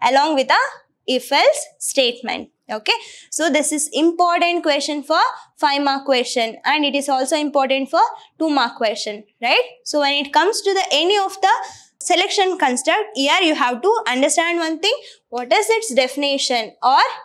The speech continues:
if there any alternative names. After that, you have to understand its general structure or nothing but syntax. Okay, so what is the general syntax of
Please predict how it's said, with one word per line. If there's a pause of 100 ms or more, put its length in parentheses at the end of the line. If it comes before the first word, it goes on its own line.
if
there
any (380)
alternative
names. (160)
After
that, (160)
you
have
to (100)
understand
its (320)
general
structure
or
nothing
but (160)
syntax. (240)
Okay, (380)
so
what
is
the
general
syntax
of